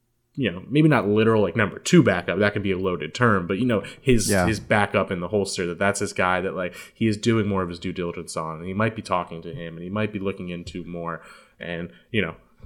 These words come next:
Speaker 1: I did just write a profile of Napier on, uh, that ran, what, Thursday, I believe? So, hey, uh,
Speaker 2: Yep.
Speaker 1: check that out. But
Speaker 2: <laughs>
Speaker 1: I like to believe I sparked the change. I don't think so.
Speaker 2: Sure.
Speaker 1: Uh,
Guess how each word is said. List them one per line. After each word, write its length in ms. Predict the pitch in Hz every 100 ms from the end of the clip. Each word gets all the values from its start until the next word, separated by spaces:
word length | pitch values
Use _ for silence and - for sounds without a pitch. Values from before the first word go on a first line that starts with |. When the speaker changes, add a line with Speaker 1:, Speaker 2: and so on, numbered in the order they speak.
| -
Speaker 1:
I 60 | 101
did 240 | 107 131
just 160 | 117 -
write 140 | 110
a 20 |
profile 540 | 101 120 104 104 98 95
of 120 | 95
Napier 380 | 98 95 95 92
on, 180 | 90 90
uh, 120 | 90
that 180 | 92 98
ran, 240 | 95 92
what, 200 | 92 -
Thursday, 380 | 101 107 113 117
I 40 |
believe? 280 | 117 123 120
So, 220 | - 95
hey, 300 | 104 92 82
uh, 240 | - 95 85
Speaker 2:
Yep. 140 | 113
Speaker 1:
check 140 | 110 92
that 180 | 98 92
out. 240 | 82 -
But 260 | 107 101 - - 156 -
Speaker 2:
<laughs> 300 | 151 - 127
Speaker 1:
I 80 | 123
like 180 | 123 113
to 60 |
believe 260 | 123 120 101
I 60 | 95
sparked 440 | - 104 95 -
the 60 | -
change. 400 | 95 85 - -
I 60 | 95
don't 160 | 90
think 200 | - 82
so. 100 | -
Speaker 2:
Sure. 320 | - 139 143 -
Speaker 1:
Uh, 300 | 131 113